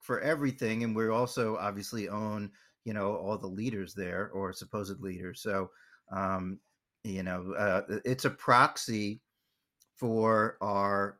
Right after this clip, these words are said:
you know, deep state, uh, operations, and, you know, we can see that, we know that, and we've, uh, kind of, uh, identified that for a long time now. But so it's really important to understand the context and, and,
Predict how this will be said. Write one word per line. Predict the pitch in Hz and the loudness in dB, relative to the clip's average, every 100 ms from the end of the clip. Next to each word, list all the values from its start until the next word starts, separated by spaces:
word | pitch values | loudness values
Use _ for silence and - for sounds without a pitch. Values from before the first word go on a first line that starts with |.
| _ | _
you | 107 | -6
know, | 98 95 | -4 -4
deep | 90 101 101 - | -4 -6 -8 -6
state, | - 101 98 - _ - | -2 0 0 -4 _ -12
uh, | 104 95 92 - | -8 -6 -8 -6
operations, | 95 95 95 101 120 - 87 95 95 | -8 -6 -2 -2 -2 -6 -10 -8 -8
and, | 90 90 - | -8 -8 -12
you | 98 98 | -10 -8
know, | 92 | -8
we | 95 104 92 _ _ _ | -6 -6 -6 _ _ _
can | 110 | -8
see | 101 - 139 | -4 4 4
that, | 117 95 85 | 6 2 0
we | 101 | -2
know | 101 104 | 0 2
that, | 98 98 | 0 0
and | 95 | -4
we've, | 92 87 | -6 -6
uh, | 92 87 - - - _ | -6 -6 -8 -16 -20 _
kind | - 95 | -4 -2
of, | 90 - | -2 -6
uh, | 98 95 - | -6 -6 -6
identified | 92 101 107 - 90 | -4 0 0 0 -2
that | 92 90 | -2 -4
for | - 92 | -6 -6
a | |
long | 92 90 | -4 -6
time | 92 101 101 95 | -6 -4 -2 -2
now. | 87 85 | -6 -4
But | 98 92 - 104 | -4 -4 -8 -12
so | - 117 101 - _ - | -2 0 0 -6 _ -6
it's | 113 - | -4 0
really | 127 139 | 4 4
important | 123 - 110 107 | 4 2 -2 2
to | |
understand | 107 101 - 104 | 0 -2 -2 -4
the | 92 | -4
context | - 147 170 - 120 123 - | -6 -6 -6 -2 -2 -2 -8
and, | 98 92 | -6 -6
and, | 95 92 92 | -8 -6 -8